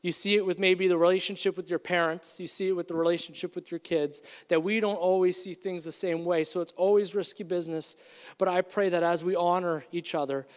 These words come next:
that we will see God move through us in a new way.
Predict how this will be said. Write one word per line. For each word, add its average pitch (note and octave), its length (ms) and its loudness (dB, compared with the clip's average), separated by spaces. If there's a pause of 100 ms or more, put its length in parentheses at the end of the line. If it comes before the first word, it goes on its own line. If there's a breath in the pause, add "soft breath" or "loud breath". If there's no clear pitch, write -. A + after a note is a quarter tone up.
(120 loud breath)
that D#3+ 160 4
we F3 160 4
will E3+ 80 2
see - 180 -4
God D#3 300 0
move D#3 220 2
through D#3+ 300 0
us D3+ 200 -2
in C#3 80 -6
a C#3 60 -4
new C3+ 180 -2
way. A#2 300 -6